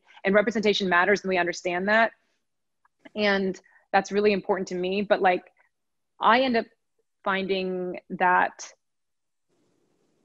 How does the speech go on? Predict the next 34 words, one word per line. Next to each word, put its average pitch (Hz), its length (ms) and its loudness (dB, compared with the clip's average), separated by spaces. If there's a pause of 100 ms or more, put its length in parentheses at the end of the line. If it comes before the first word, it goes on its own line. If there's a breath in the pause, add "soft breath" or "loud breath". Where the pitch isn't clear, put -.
(140)
um, 180 520 -4 (680)
there's 196 180 0
still, 190 640 2 (220)
there's 190 140 -4
still 220 160 2
not 170 260 4
enough. 170 400 -4 (420)
There's 180 180 -6
still 226 160 0
not 208 140 4
enough. 180 420 2
And 214 140 2
that's 233 160 0
not, - 160 4 (140)
when 233 120 -2
I 247 60 0
say, 269 300 0
when 202 120 -6
people 302 200 -2
say 226 140 -2
there's 202 120 -2
not 202 120 0
enough 175 180 -4
roles, 190 340 0
I - 60 2
don't 214 120 0
think 214 140 -6
that's 180 260 0 (380)
the, 175 400 -2 (180)
the 180 120 -4
reality. 175 340 2 (260 soft breath)
There's 175 120 -8
not 226 180 4
enough 190 300 2